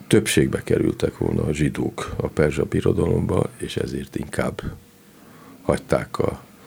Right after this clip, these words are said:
a zsidók is, a Perzsiában élő zsidók is hagyták, hogy leöldössék a,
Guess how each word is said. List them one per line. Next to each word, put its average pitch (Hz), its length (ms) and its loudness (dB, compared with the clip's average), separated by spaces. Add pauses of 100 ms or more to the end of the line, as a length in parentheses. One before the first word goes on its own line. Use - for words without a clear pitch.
(140)
a 69 100 -2
zsidók 69 480 2
is, - 160 -4
a - 80 0
Perzsiában - 640 0
élő 73 160 2
zsidók 69 420 -2
is 71 140 -4
hagyták, - 440 -2
hogy - 340 -4
leöldössék - 800 -2
a, - 160 0